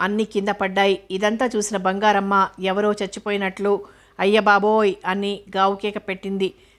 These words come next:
"క్షమించండి, పొరపాటు" అన్నాడు చంద్రమోహన్. "మరేం పర్వాలేదులే" అంటూ ముక్కలైన పింగాణి కాఫీ కప్పు అవశేషాలు వీధిలోకి పారవేయడానికి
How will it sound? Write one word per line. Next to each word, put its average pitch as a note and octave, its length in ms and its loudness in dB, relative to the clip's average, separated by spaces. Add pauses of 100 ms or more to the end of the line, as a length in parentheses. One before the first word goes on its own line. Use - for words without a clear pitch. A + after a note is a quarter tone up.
(140)
"క్షమించండి, G#3+ 760 2 (120)
పొరపాటు" G3+ 580 0 (120)
అన్నాడు G3+ 340 -2 (120)
చంద్రమోహన్. F#3+ 520 -2 (440)
"మరేం G#3 240 2
పర్వాలేదులే" G3+ 640 0
అంటూ G3 440 0 (360)
ముక్కలైన G3+ 640 0 (120)
పింగాణి G#3+ 380 0
కాఫీ G3 340 0
కప్పు F#3+ 280 -6
అవశేషాలు G3 880 0
వీధిలోకి G#3 500 -2
పారవేయడానికి G3 920 -2